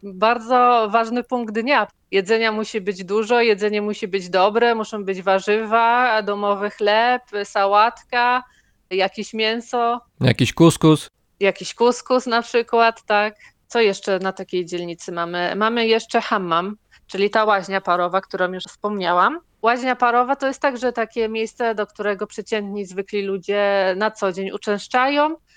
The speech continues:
Speaker 1: Oczywiście nie, nie, że chodzimy tam codziennie, żeby się umyć, ale przynajmniej raz w tygodniu każdy Marokańczyk do takiej łaźni parowej chodzi.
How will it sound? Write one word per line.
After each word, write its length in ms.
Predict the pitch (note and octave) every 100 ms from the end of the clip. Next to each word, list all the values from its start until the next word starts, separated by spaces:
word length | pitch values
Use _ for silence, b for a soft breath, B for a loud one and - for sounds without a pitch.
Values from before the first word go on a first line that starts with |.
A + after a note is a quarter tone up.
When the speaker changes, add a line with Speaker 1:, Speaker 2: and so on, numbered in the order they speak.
| b -
Speaker 1:
Oczywiście 520 | A#3 - A3+ A#3 B3+
nie, 200 | C4+ C#4+
nie, 280 | A#3+ B3+ D#4+
że 200 | C4+ A#3
chodzimy 380 | A#3+ G3+ A3 A#3+
tam 180 | A#3+ A#3
codziennie, 500 | A#3 C4 B3+ G#3 G3+
żeby 480 | G#3+ G3 A3 G3+
się 200 | G3+ A3
umyć, 380 | A3 D4+ G3+ A3+
ale 420 | G#3 G#3+ A#3+ A#3+ A#3+
przynajmniej 440 | - A#3 D4 D4+
raz 200 | A#3+ A3
w 60 | _
tygodniu 400 | - E3+ E3 F3
każdy 300 | - F3 E3+
Marokańczyk 600 | E3 E3 - F3 - D3+
do 80 | F3
takiej 300 | F3 - F3+
łaźni 320 | F3 E3 F3
parowej 340 | F3 E3+ E3+
chodzi. 380 | F3 F#3 E3+ D#4+